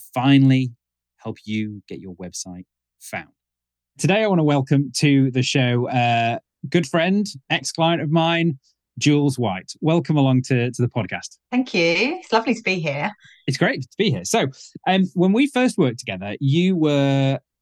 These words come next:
Speaker 1: hairstylist, is that right?
Speaker 2: No, therapist, actually. So I was
Speaker 1: Therapist.
Speaker 2: beauty and holistic therapist. Yes, yeah.
Speaker 1: Should
Speaker 2: But in
Speaker 1: probably
Speaker 2: a hair and
Speaker 1: remember that.
Speaker 2: beauty salon. So it was
Speaker 1: That's
Speaker 2: both. Yeah,
Speaker 1: similar.
Speaker 2: it was,
Speaker 1: See, I knew
Speaker 2: yeah,
Speaker 1: there was a
Speaker 2: yeah.
Speaker 1: connection somewhere, and it wasn't
Speaker 2: Yeah.
Speaker 1: completely going off piste. So,
Speaker 2: <laughs>
Speaker 1: okay, so that's what you did when we first worked together. So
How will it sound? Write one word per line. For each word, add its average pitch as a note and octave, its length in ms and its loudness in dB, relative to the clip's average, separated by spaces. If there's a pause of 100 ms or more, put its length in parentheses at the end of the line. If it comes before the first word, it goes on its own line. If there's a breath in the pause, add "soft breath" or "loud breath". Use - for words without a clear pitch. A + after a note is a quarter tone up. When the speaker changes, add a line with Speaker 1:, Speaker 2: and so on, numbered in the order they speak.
(180)
Speaker 1:
hairstylist, F#3+ 480 0
is - 180 -4
that - 120 0
right? A3 180 -2 (640)
Speaker 2:
No, G#3+ 280 4
therapist, F#3+ 560 -2
actually. D#3+ 380 -6
So E3+ 160 -2
I E3+ 180 4
was C3+ 100 0
Speaker 1:
Therapist. E3+ 240 -2
Speaker 2:
beauty E3 60 -6
and D3+ 100 -4
holistic D3 400 -10
therapist. C3+ 480 -8
Yes, C#3 460 -2
yeah. C#3 300 -4
Speaker 1:
Should - 180 -8 (320)
Speaker 2:
But A#3 180 6
in A#3+ 80 4
Speaker 1:
probably A#3+ 60 4
Speaker 2:
a - 40 6
hair G#3+ 80 2 (100)
and F#3 80 2
Speaker 1:
remember F#3+ 120 2
that. - 40 -4
Speaker 2:
beauty F#3 80 -6
salon. D3+ 440 -2
So F#3 120 -4
it F#3+ 200 -6
was F#3 140 -6
Speaker 1:
That's D#3+ 300 0
Speaker 2:
both. D#3 80 2
Yeah, A#2 80 0
Speaker 1:
similar. G#2+ 120 -2
Speaker 2:
it D3+ 80 -10
was, E3 100 -6
Speaker 1:
See, A3+ 80 0
I A3 80 0
knew B3+ 100 4
Speaker 2:
yeah, C4+ 60 2
Speaker 1:
there B3+ 80 0
was A3 100 4
a A3+ 40 2
Speaker 2:
yeah. - 40 0
Speaker 1:
connection F3 320 2
somewhere, C3+ 440 2
and A#2+ 100 0
it D3 40 2
wasn't D3+ 340 2
Speaker 2:
Yeah. C#3 120 0
Speaker 1:
completely D#3+ 280 2
going G#2 260 -2
off F#2+ 140 -6
piste. F#2 300 -6 (380 loud breath)
So, D#3+ 300 0
Speaker 2:
<laughs> B3 60 2
Speaker 1:
okay, E3+ 220 0
so D3 180 0
that's A3 220 -2
what C#4+ 60 0
you C4+ 80 2
did C4 120 0
when A3+ 120 0
we G3+ 80 2
first F#3 280 0
worked B2 160 0
together. G#2 280 -6
So E3 360 2